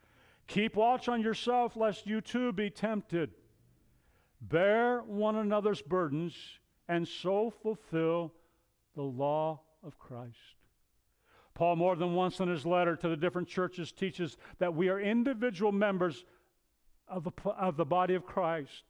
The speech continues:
And as its members, we need each other. For example, in First Corinthians twelve,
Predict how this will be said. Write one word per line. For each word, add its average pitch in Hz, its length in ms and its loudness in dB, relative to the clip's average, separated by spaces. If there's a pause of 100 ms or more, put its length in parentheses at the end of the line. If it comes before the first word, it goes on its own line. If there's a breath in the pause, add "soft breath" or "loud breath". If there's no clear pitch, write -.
(1080)
And 175 140 0
as 196 360 2
its 202 200 0
members, 190 540 2
we 196 280 0
need 202 400 2
each 196 400 -4
other. 135 380 0 (720 soft breath)
For 190 160 4
example, 175 380 2
in 170 60 -2
First 185 220 -2
Corinthians 165 440 -4
twelve, 147 440 0